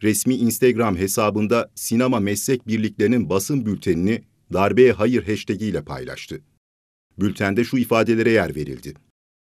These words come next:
"Darbelerin ne gerekçeyle olursa olsun özgürlüklerin kısıtlanması veya yok edilmesi demek olduğunu biliyoruz. Darbenin ve her türlü antidemokratik hareket ve şiddetin karşısındayız. Demokrasinin, insan haklarının, özgür basının, özgür sanatın ne kadar değerli olduğunun farkındayız.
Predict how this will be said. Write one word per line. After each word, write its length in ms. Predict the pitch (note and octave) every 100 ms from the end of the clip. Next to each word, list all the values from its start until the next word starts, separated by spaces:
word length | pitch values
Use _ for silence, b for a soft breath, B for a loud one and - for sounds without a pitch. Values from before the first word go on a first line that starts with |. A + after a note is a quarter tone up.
| _ _ F2
"Darbelerin 600 | G2 G2 A#2 B2+ C#3 G#2
ne 80 |
gerekçeyle 540 | B2 C3+ C3 - B2 A2
olursa 400 | A2+ G#2 A2+ G2+
olsun 440 | F#2+ - G#2+ A#2+ _
özgürlüklerin 680 | G2 F#2 F2 G#2+ G#2 A2+ B2
kısıtlanması 760 | A#2 G#2 A2 A2 G#2+ A2+ B2 A#2
veya 280 | G#2+ A2+
yok 260 | F#2+ G#2+ -
edilmesi 460 | C3 B2 A2+ A2 G2
demek 260 | A2 A#2+
olduğunu 320 | G#2+ F2 A2
biliyoruz. 440 | B2 B2 F#2 D2 - _ _ _ _ _
Darbenin 480 | G2 F#2+ F2+ G2 C3
ve 200 | G#2+ A2 _ _ _
her 240 | B2 C#3+
türlü 280 | D3 A2 F#2+
antidemokratik 840 | G2+ A2+ A#2+ A#2+ G#2+ A2 G2 -
hareket 400 | F#2+ F#2+ C#3 C3
ve 80 | G2
şiddetin 420 | - G#2+ G2 C3+
karşısındayız. 800 | B2 - - - F2 D2 D2+ - _ _ _ _ _ _
Demokrasinin, 760 | F#2 F#2+ G2 G#2 F#2 G2+ F#2+ G#2+
insan 340 | G2+ G2 F#2+ A#2
haklarının, 580 | A#2 A2+ G2 D#2+ F2 -
özgür 380 | F#2+ E2+ A2 A#2+
basının, 480 | A2+ - F2 G2+ -
özgür 320 | F#2+ F2 C#3+
sanatın 440 | - A2+ A2 A#2 F#2
ne 100 | -
kadar 320 | B2+ C3 F2+
değerli 320 | G2 G#2+ B2
olduğunun 320 | B2 F#2 A#2
farkındayız. 640 | B2+ G#2+ G#2 G#2+ G2 D2+